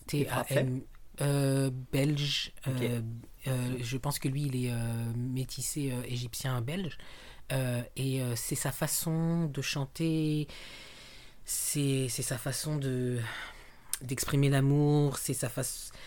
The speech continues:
Speaker 2: je sais pas, il y a plein de choses. Euh, puis, puis je, j'arrive à m'identifier dans ses chansons, dans ce, dans cet amour, je sais pas, c'est, c'est bizarre, mais bon. Ouais, mais sinon, en vrai, là, dans la vie de tous les jours courante et tout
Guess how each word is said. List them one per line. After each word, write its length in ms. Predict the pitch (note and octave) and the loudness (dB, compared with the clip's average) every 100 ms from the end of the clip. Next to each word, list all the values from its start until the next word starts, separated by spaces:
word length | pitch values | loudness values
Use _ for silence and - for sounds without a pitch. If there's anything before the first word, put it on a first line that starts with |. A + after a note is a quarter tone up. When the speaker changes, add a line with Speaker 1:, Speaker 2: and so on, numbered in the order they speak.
| - | -2
Speaker 2:
je 100 | F3 | 4
sais 140 | F#3+ | 4
pas, 80 | C3 | 4
il 60 | C3+ | 2
y 40 | |
a 40 | |
plein 140 | C#3 F3 | 4 4
de 60 | |
choses. 460 | - D3+ B2+ D3+ - - - - - - | 4 4 4 2 -2 -10 -16 -18 -18 -4
Euh, 280 | C3 B2+ B2 - | 0 2 0 -2
puis, 400 | - C3+ B2 - - | -2 -2 0 -4 -2
puis 340 | B2+ A#2+ A2+ | 2 4 2
je, 240 | G#2+ A#2 A#2 | 0 0 2
j'arrive 320 | A2+ A#2 C3 | 2 0 2
à 80 | A#2+ | 2
m'identifier 500 | A2+ A#2 A2 A2+ B2 | 2 0 -2 -2 -2
dans 80 | A#2+ | 0
ses 120 | A2+ | -2
chansons, 640 | - A2+ - A#2 B2 B2 | -2 -2 0 0 2 0
dans 140 | A2+ A2 | 0 0
ce, 160 | - | -2
dans 240 | A2 A2+ G#2+ | -2 -2 -4
cet 220 | A#2 - | -4 -2
amour, 260 | A2 A#2+ | -2 0
je 100 | B2 | 0
sais 100 | A#2+ | 0
pas, 200 | A#2+ A2 | 2 0
c'est, 120 | A2 A#2+ | 0 -4
c'est 120 | A#2 | -4
bizarre, 240 | A2+ A#2 | 0 2
mais 100 | B2 | 2
bon. 140 | A2 A2 - - - - - - | 0 -2 -6 -12 -14 -16 -20 -2
Ouais, 300 | - D3 D#3 | 6 6 6
mais 100 | D3 | 4
sinon, 380 | C#3 - D3+ F3 - | 4 8 8 6 6
en 100 | C3+ | 2
vrai, 280 | B2 D3 D#3 | 4 6 6
là, 140 | C#3 | 6
dans 120 | B2+ | 4
la 100 | B2 | 2
vie 100 | A#2+ | 2
de 60 | B2+ | -2
tous 120 | - | -2
les 100 | B2 | 0
jours 200 | A#2 B2+ | 0 -2
courante 360 | - A#2 B2 B2+ | -2 0 0 0
et 80 | |
tout 200 | A#2 C#3+ | -2 -4